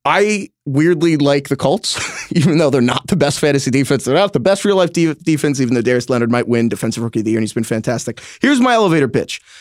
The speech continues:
They don't have a great pass rusher, but the Texans by far are the, like, worst pass protection. Deshaun Watson, I think, was the seventh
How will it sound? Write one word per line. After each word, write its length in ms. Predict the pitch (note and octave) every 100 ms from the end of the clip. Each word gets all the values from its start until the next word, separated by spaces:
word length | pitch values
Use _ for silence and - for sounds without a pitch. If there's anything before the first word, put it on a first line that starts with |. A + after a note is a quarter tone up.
| - -
They 80 | E3+
don't 100 | A#3
have 160 | A#3
a 40 | G3+
great 400 | - C3+ E3+ E3+
pass 360 | - C#3+ D#3 -
rusher, 500 | B2+ E3 - A#3 C4+ _ _ _ _ _ -
but 140 | D#3
the 60 | C#3+
Texans 520 | C#3 F3+ - F#3 F3 - _ _
by 240 | B2+ D3
far 420 | D3 - D3+ C#3+ B2+
are 180 | C3
the, 260 | A#2+ B2 A#2+ - _
like, 180 | A#2 A2+
worst 260 | B2 B2 -
pass 220 | B2 B2
protection. 480 | B2 A#2+ A2+ A#2+ -
Deshaun 360 | C3+ A#2+ D3 D3
Watson, 340 | C#3 - C3 -
I 60 |
think, 120 | A#2+ B2+
was 120 | A#2
the 60 |
seventh 600 | A2+ - C#3+ C#3+ F3 -